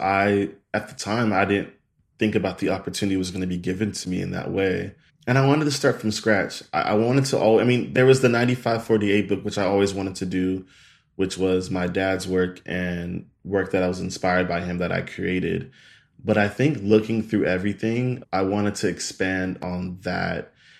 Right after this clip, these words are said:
And this still isn't that book either. I still wanna do something honoring him, but I think as far as the first book that's a monograph that showcases a lot more than just the work that I was doing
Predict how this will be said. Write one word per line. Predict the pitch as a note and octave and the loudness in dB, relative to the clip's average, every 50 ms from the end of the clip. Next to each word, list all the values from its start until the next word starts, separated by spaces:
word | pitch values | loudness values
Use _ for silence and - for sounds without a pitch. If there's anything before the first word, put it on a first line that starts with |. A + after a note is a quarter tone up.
| _ _ | _ _
And | - A#2 A2+ A#2+ | -2 4 6 6
this | B2+ C3 - | 6 6 8
still | - C#3 B2+ B2 | 8 8 10 10
isn't | A#2 G#2+ G2 G#2+ G2 | 8 6 4 2 0
that | F#2 F#2+ E2+ - F2 F2+ F2+ | 0 -2 -2 -2 -4 -10 -2
book | - G#2 F#2+ G2 - | -2 -2 -2 0 -2
either. | G2+ G#2 F#2+ F#2 | -2 0 0 0
I | F2+ | 0
still | F2+ - - A2 A2 | -2 -2 2 2 2
wanna | G#2 G2+ F#2+ F#2 | 2 2 -2 -2
do | F2+ F#2 F#2+ F#2 | -2 -4 -4 -4
something | - - F#2+ F2+ - - | -4 -6 -6 -6 -6 -6
honoring | - F2 F#2 F#2 F#2 F2+ F2+ F#2 | -4 -4 -4 -4 -4 -4 -4 -6
him, | F#2 F2+ F#2+ G2 G#2 G#2+ | -6 -6 -4 -2 -2 0
but | G2+ F#2+ | -2 -2
I | F#2+ F#2+ F#2 | -4 -4 -6
think | - - - G2 F#2+ F2+ - - _ _ _ _ _ _ _ _ _ _ _ _ - _ - | -6 -6 -6 -4 -4 -6 -8 -12 _ _ _ _ _ _ _ _ _ _ _ _ -12 _ -2
as | G2 G2 - | -2 -2 -2
far | - G#2 G#2 G#2 | -2 0 2 2
as | G#2 G2+ F2+ | 2 2 0
the | F#2+ F#2+ | -4 -8
first | - - G#2+ G#2+ G#2 G2+ - - - - | -4 0 2 2 2 2 -2 -10 -14 -8
book | - G2 F#2+ F#2+ F#2+ - | -4 -2 -2 -2 -2 -4
that's | - F2+ F2 - - | -6 -6 -6 -6 -6
a | F#2 | -6
monograph | F2+ F#2 F#2 F2+ F#2 F#2 F2+ F#2 F#2 F#2 F2+ F2 - | -6 -4 -4 -4 -4 -4 -4 -4 -4 -4 -4 -6 -8
that | - E2+ E2+ - - - _ _ _ _ _ | -6 -6 -6 -6 -10 -12 _ _ _ _ _
showcases | - - - - G2+ F#2+ F#2+ G2+ F#2+ F#2 F2+ F2+ | -12 -10 -2 -2 -2 0 0 -4 -4 -4 -4 -2
a | F#2 F2+ | -2 -2
lot | F2+ F2+ D#2+ - | 0 -2 -2 -2
more | F2 F2+ F2+ F2+ F2+ F2+ F#2 F2+ F#2 F2+ | -4 -4 -4 -2 -2 -2 -2 -2 -2 -4
than | F2 F2+ F2 F#2 | -4 -6 -6 -4
just | F2+ F#2 F2+ F2 - - | -4 -4 -4 -4 -4 -6
the | F2+ | -4
work | F2 F#2 F#2 F2+ - | -2 -2 -4 -2 -2
that | F#2 F2+ | -4 -2
I | F2 E2+ | -2 -2
was | E2+ F2+ F2 - | -4 -6 -6 -6
doing | - F2+ F2+ F2+ F2 F2+ F2+ F#2 F#2 | -6 -4 -4 -4 -4 -4 -6 -8 -10